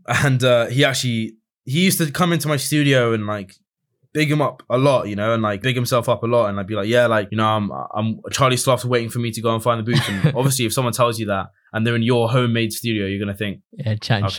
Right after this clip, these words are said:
Speaker 2: shit, mate.
Speaker 1: Mm. And then all of a sudden he's on Fight in the Booth and I'm like,
Speaker 2: <laughs>
Speaker 1: "Oh, okay, fair enough." Now, whether or not that was good or not, well, I'll let you decide. But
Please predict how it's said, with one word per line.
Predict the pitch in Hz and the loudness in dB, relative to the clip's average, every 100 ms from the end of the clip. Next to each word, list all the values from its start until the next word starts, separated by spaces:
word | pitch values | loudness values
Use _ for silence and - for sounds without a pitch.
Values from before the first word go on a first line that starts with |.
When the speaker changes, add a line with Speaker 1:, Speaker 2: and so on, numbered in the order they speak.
| 113 | -2
Speaker 2:
shit, | |
mate. | 110 104 - | -2 -6 -8
Speaker 1:
Mm. | 92 92 - | -10 -12 -4
And | 151 | 0
then | 165 | 2
all | 175 170 | 2 2
of | 160 | 0
a | |
sudden | 135 175 160 | 0 2 2
he's | 156 143 | 0 0
on | 156 | 0
Fight | 143 165 | 2 2
in | 139 | 2
the | |
Booth | 139 170 131 | 0 0 0
and | 139 | -2
I'm | 131 | -2
like, | 110 - | -2 -2
Speaker 2:
<laughs> | - | -2
Speaker 1:
"Oh, | 202 226 165 113 101 - _ _ _ - _ - - | 2 2 2 0 -6 -12 _ _ _ -20 _ -8 0
okay, | 214 180 139 | 0 2 0
fair | 135 214 | 0 0
enough." | 123 113 160 - _ _ _ _ | 0 0 -2 -8 _ _ _ _
Now, | 127 135 | 0 2
whether | 170 190 | 4 2
or | 170 | 2
not | 160 151 | 0 0
that | 127 | 0
was | 123 | 0
good | 143 127 | 0 0
or | |
not, | 98 92 - | 0 -4 -6
well, | 107 107 - | -6 -6 -4
I'll | 107 110 | 0 2
let | 107 | 0
you | 110 | -2
decide. | 101 92 98 90 - | -6 -4 -4 -4 -6
But | - 95 - | -2 0 -2